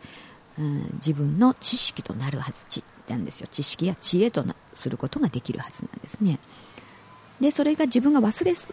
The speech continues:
そうだなと思えば、重要なことは、え、ちょっとメモしておけばいいわけです。それで振り返ってちょっと見てみる。例えば数字なんかだったらね、忘れそうだったら数字を記録しておくということ。うん、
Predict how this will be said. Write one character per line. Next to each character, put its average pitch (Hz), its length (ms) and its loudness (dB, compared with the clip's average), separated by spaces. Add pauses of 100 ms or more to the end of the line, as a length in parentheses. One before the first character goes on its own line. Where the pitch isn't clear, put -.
(140)
そ - 200 2
う - 20 2
だ - 100 -2
な - 180 -2
と - 140 -2
思 302 180 6
え 269 120 6
ば、 131 180 -2 (220)
重 190 200 0
要 190 140 2
な 208 140 2
こ 370 100 -8
と 480 160 0
は、 - 160 0 (400)
え、 262 80 2
ち - 120 -4
ょ - 20 4
っ - 40 -4
と 160 100 0
メ 156 140 6
モ 139 140 4
し - 120 0
て - 80 -4
お 87 40 -4
け 117 160 -6
ば - 100 -6
い 127 100 2
い - 40 0
わ - 120 -10
け - 100 -16
で - 100 -16
す。 - 140 -14 (220)
そ 208 120 -2
れ 226 100 4
で 277 200 6 (180)
振 165 100 -2
り 165 60 2
返 127 200 -2
っ - 20 -8
て 440 260 -2 (220)
ち - 80 -4
ょ - 20 -2
っ - 20 -6
と 123 120 -6
見 117 120 0
て - 120 -8
み 62 120 -6
る。 285 160 -2 (120)
例 165 180 0
え - 20 -2
ば 143 80 -2
数 170 220 6
字 151 140 2
な 143 100 2
ん 135 60 0
か - 100 -6
だ 104 120 -8
っ - 80 -10
た - 100 -6
ら 311 80 -4
ね、 523 100 -4
忘 156 260 -2
れ 135 80 -4
そ - 120 -4
う 113 40 -4
だ - 100 -8
っ - 100 -8
た 359 120 -6
ら - 160 -2 (100)
数 - 220 -2
字 120 180 -6
を - 180 -4
記 - 120 -8
録 - 240 -8
し - 80 -4
て - 140 -2
お 220 40 -2
く - 160 -6
と - 160 -4
い 139 80 -6
う - 80 -12
こ - 120 -12
と。 - 180 -12 (760)
う 151 40 -2
ん、 143 420 -4